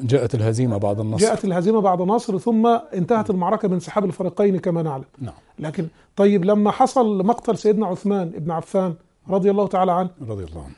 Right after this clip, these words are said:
Speaker 2: فوقع الخلاف الشديد جدًا بعدها بين علي ومعاوية رضي الله تعالى عنهما.
Speaker 1: نعم.
Speaker 2: صح ولا لا؟
Speaker 1: صحيح.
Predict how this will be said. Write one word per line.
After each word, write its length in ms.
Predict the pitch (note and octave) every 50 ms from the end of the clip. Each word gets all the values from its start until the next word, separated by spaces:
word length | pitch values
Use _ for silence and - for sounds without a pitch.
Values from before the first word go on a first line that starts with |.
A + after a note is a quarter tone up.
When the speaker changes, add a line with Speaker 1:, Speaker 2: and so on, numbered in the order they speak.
| _ _
Speaker 2:
فوقع 1000 | - - F#3 F#3 F#3 F3+ - - - G#3 A3+ B3 - - A3 G#3 A3+ A3 G#3+ - G3
الخلاف 720 | F#3 D#3 - F#3+ F3+ G3 G#3 A3+ A#3+ A3+ - - _ _ - -
الشديد 400 | E3+ - - F#3 E3+ G#3+ A3 E3+
جدًا 260 | G3 A#3 F#3 F3+ G3+
بعدها 480 | F3+ E3+ E3 E3 F3 A3 G#3+ A3+ A#3
بين 280 | F#3+ E3+ G#3 A3+ G#3 G#3
علي 300 | F3+ D#3+ E3 E3 G#3 A3
ومعاوية 520 | G#3+ F#3+ F3+ F3+ E3+ E3 F3+ F#3 G#3 G#3+
رضي 180 | G3 G3+ F#3 F#3+
الله 140 | F#3 G3+ F#3+
تعالى 220 | - G3 F#3 F3+
عنهما. 300 | E3+ E3 D#3 E3 D#3+ D3 C#3 -
Speaker 1:
نعم. 160 | A#2+ G2+ E2+ -
Speaker 2:
صح 280 | - - G3+ G#3 - G#3+
ولا 100 | F#3 F3
لا؟ 180 | E3+ E3 - -
Speaker 1:
صحيح. 380 | - - - - - A#2+ B2